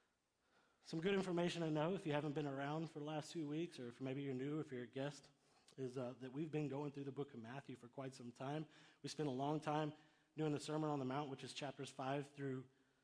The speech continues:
uh, seven. We spent a long time there, and then we took a three-week break just this last month to talk about the purpose, vision, and mission of Redemption Church. Uh, and so we're coming back today, and we're just picking up where we left off in Matthew seven twenty-eight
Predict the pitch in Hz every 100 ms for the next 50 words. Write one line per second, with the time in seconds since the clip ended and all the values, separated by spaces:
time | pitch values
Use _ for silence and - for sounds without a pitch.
0 | _ 117 117 - 156 151 180 180 - _
1 | _ _ _ _ - 147 139 143 143 151
2 | 151 165 156 156 151 156 147 147 170 170
3 | 160 120 147 143 143 - - 147 - 135
4 | 139 127 - 131 117 113 _ - _ _
5 | - 139 127 139 117 - 143 131 123 135
6 | 123 127 117 - _ _ - 117 127 -
7 | 117 113 110 120 107 - 107 - 123 98
8 | - - - - - - _ 110 120 -
9 | 135 131 156 135 123 123 - 147 - 175
10 | 170 160 156 147 147 147 143 - 180 160
11 | 160 147 143 135 135 131 135 123 123 120
12 | 120 123 123 - 123 123 - 135 120 127
13 | 127